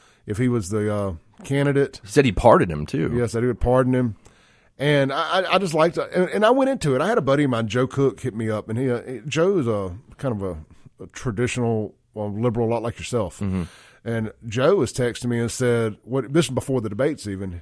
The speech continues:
Speaker 2: Yeah.
Speaker 1: He said, "What do you think about the Vivek guy?" I was like, "I like him." He said, "Man, I do too. And a lot of my friends do too."
Speaker 2: Mm-hmm.
Speaker 1: He goes, "I think I'm looking forward to seeing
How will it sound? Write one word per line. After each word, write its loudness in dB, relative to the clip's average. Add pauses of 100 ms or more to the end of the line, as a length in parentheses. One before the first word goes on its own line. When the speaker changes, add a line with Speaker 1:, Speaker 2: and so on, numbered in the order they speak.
Speaker 2:
Yeah. -10
Speaker 1:
He 0
said, 2
"What 0
do -2
you 0
think 0
about -2
the -4
Vivek -2
guy?" -8 (500)
I 0
was 4
like, 2
"I 2
like 4
him." -4
He 0
said, 4
"Man, 6 (120)
I 0
do 2
too. 0
And -4
a 2
lot 2
of -2
my 0
friends 0
do -4 (280)
too." 4
Speaker 2:
Mm-hmm. 0
Speaker 1:
He 0
goes, 2
"I 2
think 0
I'm 2
looking 2
forward 2
to -2
seeing 0